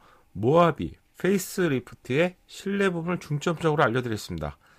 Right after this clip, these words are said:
연목구름이 기대했던 것보다 모하비 페이스리프트는 분명 잘 나온 것 같습니다. 외부 디자인뿐만 아니라 실내 디자인까지도, 어,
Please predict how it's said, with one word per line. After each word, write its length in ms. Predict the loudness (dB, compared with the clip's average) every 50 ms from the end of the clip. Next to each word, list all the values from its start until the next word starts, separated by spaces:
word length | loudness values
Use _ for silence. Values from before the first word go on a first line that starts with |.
| _ _ _ _ _ _ _ _ _ _ _ _ _ _ _ _ _ -2
연목구름이 480 | 0 2 2 2 2 2 2 2 2 0
기대했던 580 | 0 -2 0 2 2 2 2 0 -2 -2 0
것보다 540 | -2 -4 -4 -6 -6 -4 -2 -2 -4 -4 -8 _ _ _ _ _ _ _ -8
모하비 500 | -2 0 2 2 2 2 2 -2 -4 -8 -8 -6
페이스리프트는 800 | -4 -4 -4 -4 -6 -6 -6 -6 -6 -6 -8 -12 -8 -6 -6 -4
분명 340 | -4 -2 -2 -2 -2 -4 -6 _ _ _ _
잘 240 | -20 -16 -10 -6 -2
나온 220 | 0 0 0 -2 -2
것 80 | -4
같습니다. 480 | -6 -8 -8 -12 -12 -12 -12 -14 -18 -20 -20 -20 -20 _ _ _ _ _ _ _ _ _ _ _ _ _ _ _ _ _ _ _ -20 -20 -20 -20 -20 -20 -20 -16 -4 2
외부 320 | 4 6 6 6 4 2
디자인뿐만 580 | 0 0 0 0 0 0 0 -2 0 0 2 0
아니라 420 | 0 0 0 0 0 0 0 -4 -8 -18 -20 -20 -20 -20 -20 -20
실내 540 | -20 -16 -10 -6 -4 0 0 2 0 0 -2
디자인까지도, 1000 | -6 -8 -2 0 0 0 0 0 0 -2 -2 -2 -2 -2 0 0 0 0 -2 -4 -8 -16 -16 -16
어, 300 | -14 -14 -12 -12 -12